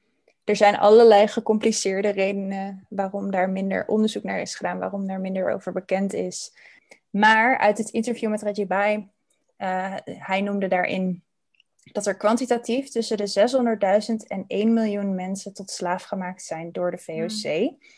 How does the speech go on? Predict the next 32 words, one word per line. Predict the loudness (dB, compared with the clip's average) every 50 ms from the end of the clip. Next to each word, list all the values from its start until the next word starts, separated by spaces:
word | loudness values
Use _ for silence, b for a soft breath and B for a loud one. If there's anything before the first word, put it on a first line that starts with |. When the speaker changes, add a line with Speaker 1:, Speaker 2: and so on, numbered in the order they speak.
| b b b b b b b b b
Speaker 1:
En | b -10 -4
dat | -4 -4 -2 -2
zijn, | 0 0 0 0 0 -2 -4 -4 -6 -10 _ _ _ _ _ _ _ _ _ _ _ _ _ _ _ _
dan | -6 -4 0 4
zijn | 4 6 6 6
er | 4 2
dus | 2 0
nog | -2 -4 -4 -4
een | -4 -4 -2
soort | -2 -4 -2 -2
van, | -2 -2 -2 -4 -6 -8
dat | -8 -8 -8
is | -6 -8
echt | -8 -10 -10 -8
officieel | -6 -6 -4 -4 -2 0 2 2 2 2
door, | 2 0 0 0 0
door | 0 -2 -2 -2 -2 -4
de | -4
V | -4 -4
O | -2 -2 -2
C. | -2 -4 0 4 6 6 6
En | 6 4
dan | 2 0
los | 0 2 0 0 0 0
Speaker 2:
Hmm. | 0
Speaker 1:
daarvan | 0 0 -2 -6 -8 -6
waarschijnlijk | -6 -6 -6 -6 -4 -4 -4 -4 -4
nog | -6 -8 -8
ongeveer | -6 -6 -6 -6 -8 -6 -4 -4 -2 -2 -2
een | -4 -4
miljoen | -4 -4 -4 -4 -4 -4
mensen. | -6 -6 -6 -8 -10 -8 -8 -6 -6 -6 -6 -8 -12 _